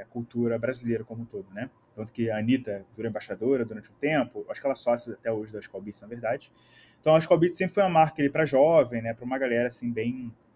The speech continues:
bem moderna, digamos assim, né? E aí eles falaram, "Nossa, a gente aqui na Ambev quer fazer alguma coisa com web três, né?" Lá fora já tinham feito com Budweiser, com uma porrada de coisa lá fora. Só que no Brasil, né, na América Latina, na verdade, não tinham feito nada ainda.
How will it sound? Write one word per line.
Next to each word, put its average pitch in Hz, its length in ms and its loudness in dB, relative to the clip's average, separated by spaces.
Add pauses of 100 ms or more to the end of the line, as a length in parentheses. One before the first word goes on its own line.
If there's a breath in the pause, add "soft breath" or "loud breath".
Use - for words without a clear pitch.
(500)
bem 127 560 -2
moderna, 117 400 2
digamos 101 260 -16
assim, 92 140 -20
né? 107 180 -8 (1120 soft breath)
E 269 80 6
aí 196 100 10
eles 226 160 4
falaram, 202 240 4
"Nossa, 131 520 6
a 107 80 0
gente 123 340 -2
aqui 135 160 -2
na 139 80 4
Ambev 120 300 4
quer 135 120 -6
fazer 143 200 -4
alguma 127 180 -4
coisa 110 240 -8
com 110 400 -10 (120)
web 107 180 -4
três, 143 380 4
né?" 117 180 0
Lá 113 120 0
fora 120 280 0
já 113 100 -8
tinham 120 220 -6
feito 113 260 -8
com 107 80 -14
Budweiser, 120 560 2
com 110 80 -12
uma 107 60 -10
porrada 107 340 -6
de - 100 -18
coisa 107 240 -6
lá 123 80 -4
fora. 190 380 4 (380 soft breath)
Só 175 120 -2
que 175 80 -4
no 180 80 -2
Brasil, 170 460 2
né, 139 80 2
na 123 80 0
América 143 260 0
Latina, 143 280 -2
na 117 60 -2
verdade, 120 340 -2
não 131 60 -8
tinham 135 140 -6
feito 131 220 -8
nada 135 220 -2
ainda. 113 260 -6